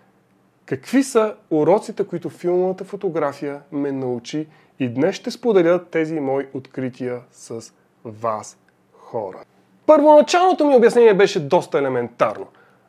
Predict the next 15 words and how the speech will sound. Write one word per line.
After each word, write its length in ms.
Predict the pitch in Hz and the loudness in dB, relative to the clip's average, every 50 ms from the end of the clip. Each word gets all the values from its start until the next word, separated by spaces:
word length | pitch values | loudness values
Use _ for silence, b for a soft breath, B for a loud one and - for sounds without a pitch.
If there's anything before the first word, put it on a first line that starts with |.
| b | b
Аз 200 | - 247 240 240 | -2 -2 0 0
и 40 | 214 | -4
приятелите 600 | - - 190 214 226 233 233 226 214 185 - 202 | -4 0 0 0 0 2 2 2 2 2 4 4
ми 300 | 196 196 190 190 185 190 - 185 | 6 6 6 4 2 0 -2 -4
най-вероятно 720 | 190 208 233 254 294 311 285 269 247 233 233 233 202 196 | -2 0 2 2 2 2 2 2 2 2 2 0 0 0
просто 260 | 220 214 185 - 202 | 0 -2 0 -2 -6
харесвахме 600 | - - 180 185 - 226 - - 180 - 175 170 | -4 -2 0 2 2 2 0 -2 -6 -6 -4 -4
носталгията, 1080 | 165 156 143 - - - _ - 208 202 208 202 202 196 190 196 - 190 190 190 185 185 B B B B B B B B B _ _ - | -4 -6 -6 -10 -16 -6 _ 2 2 2 4 2 2 0 0 0 0 2 2 2 0 -2 B B B B B B B B B _ _ -6
ретровизията, 1080 | 147 175 208 240 240 240 - 233 233 185 156 214 208 165 208 208 196 196 - 180 180 - | -2 2 2 2 2 2 0 0 0 2 2 2 2 4 4 2 2 2 0 -4 -4 -2
която 280 | 170 165 160 165 165 | -2 -2 -2 -4 -6
този 340 | - _ - 175 160 151 151 | -10 _ -4 -2 -2 -2 -4
вид 160 | 143 151 135 | -6 -6 -8
снимки 400 | - - 160 151 143 139 - 151 | -8 -8 -6 -6 -6 -8 -8 -8
ни 160 | 139 139 131 | -8 -6 -8
дава. 540 | 123 120 123 147 135 131 131 127 131 131 127 | -8 -6 -2 -2 0 0 0 -2 -4 -6 -8